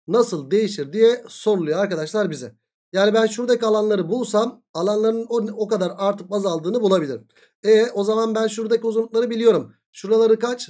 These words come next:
Dört, yirmi ve yirmi dört. Evet, burası dört, burası yirmi ve burası yirmi dört. E, burası da doksan derece değil mi? Evet. E, ne yapacağız burada? Alfa beta'ya dalalım. Alfa, beta, alfa, beta'ya dalacak olursak.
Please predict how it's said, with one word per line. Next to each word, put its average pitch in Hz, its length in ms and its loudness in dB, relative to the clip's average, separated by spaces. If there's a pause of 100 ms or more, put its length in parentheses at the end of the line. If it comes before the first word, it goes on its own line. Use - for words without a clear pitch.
(140)
Dört, 208 280 0
yirmi 208 340 0
ve 226 100 4
yirmi 208 260 2
dört. 175 320 -2 (320)
Evet, 196 240 0
burası 196 400 -2
dört, 160 460 -2
burası 185 380 -6
yirmi 185 640 0
ve 190 380 -4
burası 190 320 -4
yirmi 175 260 0
dört. 151 140 -2 (420)
E, 170 80 -2
burası 220 240 4
da 233 100 -2
doksan 226 360 2
derece 220 280 2
değil 240 120 -2
mi? 226 300 0 (200)
Evet. 175 280 -2 (280)
E, 175 100 -2
ne 226 40 2
yapacağız 220 420 0
burada? 202 340 -6
Alfa 208 320 0
beta'ya 208 280 -2
dalalım. 208 460 0
Alfa, 202 580 -2
beta, 202 600 -4
alfa, 202 640 -2
beta'ya 202 400 -4
dalacak 190 340 -2
olursak. 170 480 -6